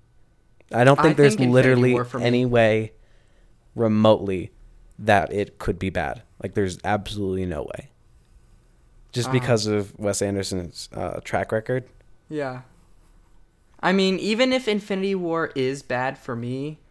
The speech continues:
Speaker 2: I'll probably still, like, it'll probably still be my number one. It's just
Speaker 1: Yeah.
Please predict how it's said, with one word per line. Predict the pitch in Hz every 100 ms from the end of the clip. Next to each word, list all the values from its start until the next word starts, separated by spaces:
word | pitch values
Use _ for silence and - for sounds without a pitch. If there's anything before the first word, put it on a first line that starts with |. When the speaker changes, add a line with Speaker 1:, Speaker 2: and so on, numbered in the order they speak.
| _ _ -
Speaker 2:
I'll | 135
probably | 127 143 123
still, | 120 - 123 117
like, | 113 113 _ _ _ _ _ -
it'll | 139 131
probably | 120 - 110 117
still | -
be | 117
my | 110 107
number | 107 117
one. | 117 120 120 120 - -
It's | 147 -
just | 147 - - - _ _ _ _ _ -
Speaker 1:
Yeah. | 71 78